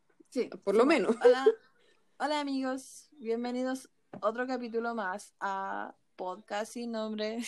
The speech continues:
Speaker 1: <laughs> Yo soy
Speaker 2: <laughs> Por el
Speaker 1: Katy.
Speaker 2: momento.
Speaker 1: <laughs> Yo soy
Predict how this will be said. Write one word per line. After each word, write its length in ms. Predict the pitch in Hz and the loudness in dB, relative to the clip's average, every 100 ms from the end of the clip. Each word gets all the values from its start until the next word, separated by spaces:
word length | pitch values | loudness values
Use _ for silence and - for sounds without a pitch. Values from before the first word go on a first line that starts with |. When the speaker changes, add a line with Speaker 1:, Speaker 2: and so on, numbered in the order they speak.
| - - _ _ - | -6 -6 _ _ -6
Speaker 1:
<laughs> 400 | 233 269 254 277 | 2 4 6 4
Yo 100 | 208 | 4
soy 160 | 220 262 | 2 0
Speaker 2:
<laughs> 60 | - | 6
Por 80 | |
el 60 | 247 | 6
Speaker 1:
Katy. 60 | 233 | 8
Speaker 2:
momento. 640 | 226 262 269 - 220 247 - - 381 - | 4 2 0 2 2 2 -6 -4 -4 4
Speaker 1:
<laughs> 1160 | 262 269 - - - 466 - - 247 - 226 220 | 4 4 -2 -14 -10 -10 -10 -8 -6 0 2 4
Yo 80 | |
soy 220 | 233 311 | 4 2